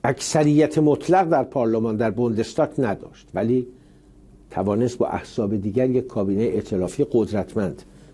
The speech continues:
درست بکنه و رسماً اعضای کابینه‌اش رو معرفی کرد. صدای آلمان، دوچه وله، گفته دموکرات مسیحی‌ها در مجموع شش وزارتخانه را در اختیار داشتند، در اختیار دارند.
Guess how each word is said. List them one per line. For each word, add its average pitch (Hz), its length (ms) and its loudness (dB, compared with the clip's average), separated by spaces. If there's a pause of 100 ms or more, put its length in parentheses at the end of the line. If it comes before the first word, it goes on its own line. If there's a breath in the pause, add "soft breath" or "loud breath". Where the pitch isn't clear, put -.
(160)
درست 69 280 -6
بکنه - 320 -12 (520 loud breath)
و 98 160 0
رسماً 127 300 -2
اعضای 120 460 2
کابینه‌اش 120 420 2
رو 131 100 2
معرفی 120 420 2
کرد. - 240 -6 (1200 loud breath)
صدای 131 460 4
آلمان، 113 380 0
دوچه 117 340 0
وله، 131 440 4 (720 soft breath)
گفته 120 260 2
دموکرات 117 520 2
مسیحی‌ها 117 520 2
در 123 200 6
مجموع 123 360 0
شش - 540 -2
وزارتخانه 98 720 -2
را 101 120 -2
در 82 260 -6
اختیار - 480 -12
داشتند، - 320 -20 (320)
در 90 140 -8
اختیار 80 300 -6
دارند. - 260 -12